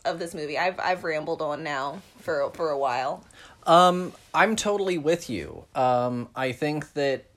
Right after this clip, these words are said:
Speaker 2: one, it's incredibly very much a movie of the, of the, of the time, right? This hits directly into the zeitgeist of the period, which is people feeling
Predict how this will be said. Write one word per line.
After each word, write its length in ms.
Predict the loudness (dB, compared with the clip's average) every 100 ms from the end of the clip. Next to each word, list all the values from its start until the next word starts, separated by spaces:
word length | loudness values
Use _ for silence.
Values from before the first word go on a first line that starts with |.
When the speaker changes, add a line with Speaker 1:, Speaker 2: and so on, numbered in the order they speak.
| _ _ _
Speaker 2:
one, 420 | -4 2 2 4
it's 260 | 0 -2 -6
incredibly 680 | -4 -4 0 0 2 0 -2
very 280 | 0 0 0
much 240 | -4 -4
a 20 |
movie 320 | -6 -6 -6
of 120 | -8 -8
the, 160 | -10 -8 -8
of 220 | -8 -4
the, 160 | -4 -4
of 140 | -6
the 60 | -6
time, 420 | -6 -6 -8 -16 _ _ -10
right? 360 | -2 0 0 -6 -4
This 580 | -2 -2 -2 -2 -4 -8 -12
hits 320 | -8 -8 -8
directly 640 | -8 -2 -2 -2 -6 -4 -4
into 320 | -4 -6 -6
the 140 | -6
zeitgeist 680 | -2 -2 -2 -2 -4 -4 -10
of 80 | -12
the 80 |
period, 520 | -12 -10 -8 -8 -10 -10
which 200 | -8 -8
is 160 | -8
people 400 | -8 -10 -6 -8
feeling 600 | -6 -6 -4 -4 -4 -6